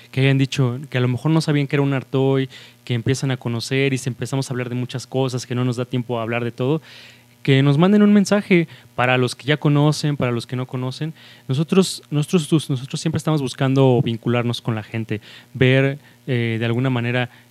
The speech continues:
llegar a, a, así como, como llevamos los golems a, a sus, a sus respectivos destinos,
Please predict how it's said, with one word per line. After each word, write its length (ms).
llegar 480
a, 880
a, 540
así 160
como, 400
como 380
llevamos 500
los 180
golems 520
a, 360
a 60
sus, 240
a 140
sus 580
respectivos 640
destinos, 540